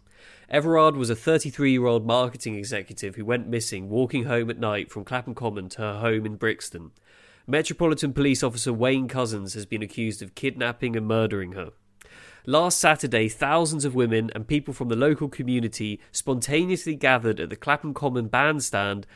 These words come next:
to leave flowers and to peacefully express their grief. The event, prohibited by the Metropolitan Police despite the coronavirus laws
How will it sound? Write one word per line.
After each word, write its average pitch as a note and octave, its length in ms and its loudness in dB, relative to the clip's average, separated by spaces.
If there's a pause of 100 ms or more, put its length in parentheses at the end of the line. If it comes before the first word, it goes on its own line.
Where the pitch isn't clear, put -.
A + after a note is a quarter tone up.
(160)
to B2 100 -4
leave C3+ 340 0
flowers B2 600 4 (240)
and A2+ 160 -6
to G#2 100 -8
peacefully C3+ 540 -2
express A2 440 -2
their G#2 180 -4
grief. G#2+ 540 -4 (840)
The B2 140 0
event, D3 520 4 (440)
prohibited C#3 600 0
by A2 160 2
the A2 80 0
Metropolitan A2 720 0
Police G2 420 -4
despite D3 640 -2
the C3+ 100 -4
coronavirus B2+ 880 0
laws A2 440 2